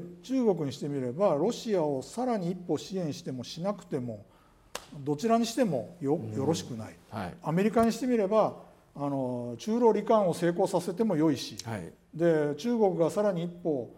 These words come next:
Speaker 1: あの、ロシアを支援するのであれば、
Speaker 2: うん。
Speaker 1: 一緒になって中国を、あの、締め上げればよいと。欧州も日本もついてくるという、そういう状況になっている、
Speaker 2: はい。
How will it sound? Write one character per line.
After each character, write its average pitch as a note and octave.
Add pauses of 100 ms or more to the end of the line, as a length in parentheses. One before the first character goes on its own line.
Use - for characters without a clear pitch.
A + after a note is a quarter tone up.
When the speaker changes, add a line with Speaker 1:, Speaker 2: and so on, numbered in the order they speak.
(200)
Speaker 1:
あ D#3+
の、 B2+
ロ D3+
シ D#3+
ア C#3+
を A#2
支 B2+
援 D#3+
す D3+
る C3
の A#2
で G#2+
あ B2
れ D3
ば、 F3+ (460)
Speaker 2:
う -
ん。 -
Speaker 1:
一 E3+
緒 F#3+
に G3
な G#3+
っ B3
て G#3
中 D#3
国 C3+
を、 B2
あ -
の、 A#2
締 D#3
め C#3
上 B2
げ B2+
れ B2
ば G#2
よ G2+
い F#2+
と。 -
欧 E3+
州 F3
も B2+
日 A#2+
本 D#3
も C#3
つ E3+
い E3+
て D#3+
く A2
る G2+
と - (480)
い F3+
う、 F3+
そ A3
う A3+
い A3
う -
状 G3+
況 G3
に E3+
な D#3
っ E3
て C3
い -
る、 G2 (100)
Speaker 2:
は A2
い。 E2+